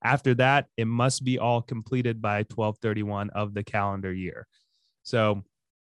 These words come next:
honestly, we don't have a lot of clients that do that, but there are special si-, situations where it could work out. Now, go back to my, my situation of, um, we get the question all the time, "How do, how, how should I take it? When should I take it? Can I have taxes withheld?"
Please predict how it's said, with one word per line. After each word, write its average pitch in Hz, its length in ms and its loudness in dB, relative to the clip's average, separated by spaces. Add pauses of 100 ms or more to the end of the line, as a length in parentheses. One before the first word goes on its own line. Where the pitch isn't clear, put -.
(360)
honestly, 123 360 2
we 123 120 6
don't 123 160 2
have 131 160 4
a 123 60 4
lot 123 180 6
of 123 80 0
clients 127 300 2
that 117 120 -4
do 123 140 0
that, 127 180 0
but 113 100 -4
there 110 100 -2
are 113 120 -2
special 117 320 -6
si-, 113 220 -4
situations 117 640 -2
where 107 160 2
it 101 80 -6
could 117 180 0
work 104 360 -2
out. 92 260 -8 (420)
Now, 104 220 2
go 127 160 4
back 123 320 2
to 123 380 0
my, 113 360 0
my 113 220 -2
situation 117 720 -2
of, 107 240 0 (420)
um, 101 460 -2 (480)
we 120 300 0
get 127 120 2
the 131 80 0
question 127 360 2
all 117 160 2
the 110 80 -2
time, 104 420 -4
"How 127 260 2
do, 127 200 2
how, 135 240 2
how 131 240 2
should 131 160 -4
I 117 80 -2
take 113 260 -8
it? 113 140 -4
When 135 240 4
should 127 140 0
I 117 100 2
take 117 260 -2
it? 107 140 -8
Can 123 100 -6
I 117 60 0
have 120 180 2
taxes 117 480 0
withheld?" 104 480 -4